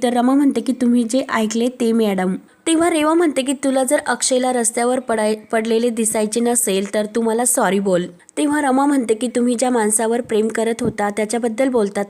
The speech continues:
का?" आणि "ठीक आहे, सॉरी मॅडम, माझ्याकडून चूक झाली." तेव्हा रमा ही रेवाकडे बघत असते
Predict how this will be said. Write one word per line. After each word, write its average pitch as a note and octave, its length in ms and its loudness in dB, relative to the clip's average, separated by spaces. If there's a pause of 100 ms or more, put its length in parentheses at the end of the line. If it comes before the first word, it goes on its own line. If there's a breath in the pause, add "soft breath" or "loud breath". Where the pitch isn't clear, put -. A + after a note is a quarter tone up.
का?" G#3 160 0 (440 soft breath)
आणि C#4 160 2
"ठीक D#4+ 380 -2
आहे, B3 320 -2
सॉरी B3 340 -2
मॅडम, A3 400 -2
माझ्याकडून A3+ 440 -2
चूक G#3 340 0
झाली." G3+ 320 -2 (180)
तेव्हा D4+ 260 4
रमा C4+ 280 2
ही C4+ 200 2
रेवाकडे A#3 520 0
बघत G#3+ 280 -2
असते A3 320 0